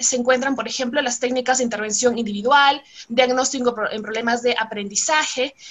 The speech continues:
y también desde el séptimo ciclo se empiezan con los cursos de investigación para tener luego la posibilidad de realizar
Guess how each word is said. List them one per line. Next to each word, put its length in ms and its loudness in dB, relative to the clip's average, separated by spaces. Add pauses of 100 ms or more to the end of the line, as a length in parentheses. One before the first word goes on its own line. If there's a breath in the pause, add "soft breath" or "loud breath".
y 120 0
también 320 4 (100)
desde 260 -2
el 80 2
séptimo 440 0
ciclo 500 0 (200 loud breath)
se 160 -2
empiezan 520 0
con 240 2
los 140 -2
cursos 340 -4
de 140 4
investigación 840 -2 (380 loud breath)
para 260 6 (140)
tener 260 0
luego 220 6
la 160 2
posibilidad 600 2
de 100 4
realizar 460 2